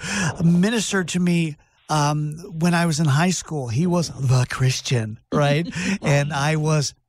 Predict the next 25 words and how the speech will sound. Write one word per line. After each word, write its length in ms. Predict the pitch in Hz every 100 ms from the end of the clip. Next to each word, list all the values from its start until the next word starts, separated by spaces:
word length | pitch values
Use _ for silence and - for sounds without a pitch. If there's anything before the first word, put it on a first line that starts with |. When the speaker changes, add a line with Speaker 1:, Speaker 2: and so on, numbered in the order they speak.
| _
Speaker 1:
not. 560 | 147 143 139 120 120 - - 156 160
And 320 | 160 151 151 151
the 160 | 156
two 220 | 143 214
of 100 | 208
us, 180 | 196 151
uh, 200 | 190 165
really 320 | 160 185 185
started 500 | 151 - - 180 165
talking 400 | - 202 254 -
about 220 | 214 143 131
things, 180 | 160
and 80 | 151
he 100 | 156
would 180 | 196 180 - -
share 220 | - 180
scripture 440 | 143 - 247 - 180
with 240 | 147 -
me. 60 | 143
He 160 | 131
was 160 | 160 160
a 60 |
songwriter, 760 | 165 - 214 240 214 139 127 139
and 100 | 143
he 180 | 160